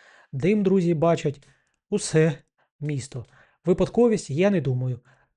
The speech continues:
Два варіанти. Або прильот, або, м, е, якась аварія на станції.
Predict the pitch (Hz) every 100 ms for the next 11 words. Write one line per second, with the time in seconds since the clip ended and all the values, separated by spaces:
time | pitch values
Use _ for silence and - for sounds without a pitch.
0 | _ - 131 202 180 151 143 131 180 220
1 | 202 202 226 226 143 135 185 190 170 143
2 | 127 - 139 131 127 110 - _ _ _
3 | _ _ _ - 147 131 143 175 147 139
4 | 156 143 127 - 165 135 - 113 113 -